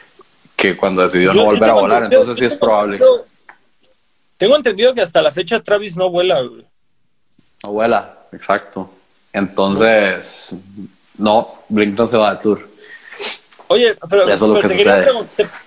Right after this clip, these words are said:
Speaker 2: te quería preguntar, güey, dices que, eh, cuando, cuando hiciste el comentario de que tu vocalista, ¿puedes repetirme su nombre? Perdón,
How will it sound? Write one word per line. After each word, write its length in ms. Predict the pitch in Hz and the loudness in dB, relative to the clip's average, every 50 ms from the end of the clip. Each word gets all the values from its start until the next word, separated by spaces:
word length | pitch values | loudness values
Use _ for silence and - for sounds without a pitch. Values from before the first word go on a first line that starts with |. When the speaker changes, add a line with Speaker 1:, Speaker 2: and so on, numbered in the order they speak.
| - | -4
Speaker 2:
te 120 | - 202 175 | -4 -2 0
quería 240 | 185 202 226 254 | 2 2 2 2
preguntar, 460 | 254 269 269 240 208 185 196 240 240 226 | 2 2 2 0 0 0 2 2 2 2
güey, 140 | 202 180 | 0 -4
dices 320 | 185 226 - - 269 254 - | -4 -6 -8 -8 -8 -8 -6
que, 440 | - 226 208 190 185 175 165 147 - _ _ _ _ _ _ _ _ _ _ _ _ _ - | -2 -2 0 0 0 -2 -4 -6 -8 _ _ _ _ _ _ _ _ _ _ _ _ _ 0
eh, 320 | 180 180 190 196 190 - - | 2 4 4 4 2 0 -4
cuando, 300 | 175 214 208 208 214 208 | -4 -4 -4 -2 -4 -4
cuando 200 | - 220 220 220 | -4 -4 -6 -6
hiciste 280 | 214 170 226 233 - 302 | -6 -10 -6 -2 0 0
el 80 | 285 | 0
comentario 600 | - 254 226 208 190 180 240 247 262 247 226 214 208 | 0 -2 -6 -6 -2 2 2 2 2 2 0 0 2
de 140 | 196 175 175 | 2 0 -2
que 100 | 165 175 | -2 -6
tu 180 | 165 - - 180 | -6 -4 -2 0
vocalista, 1000 | 175 185 180 - 185 175 185 214 240 233 - - 214 202 202 202 202 202 - - _ _ - | 0 0 0 2 0 0 0 0 -6 -8 -4 0 2 4 4 4 4 2 0 -2 _ _ -2
¿puedes 180 | - 214 233 226 | 0 2 2 2
repetirme 420 | 208 170 175 170 196 202 208 220 | 0 -2 -2 0 0 0 0 -2
su 100 | 175 165 | -4 -2
nombre? 280 | 170 185 202 214 202 196 | 0 0 2 2 2 0
Perdón, 400 | 170 175 165 185 208 214 196 | 2 0 0 0 0 -2 -4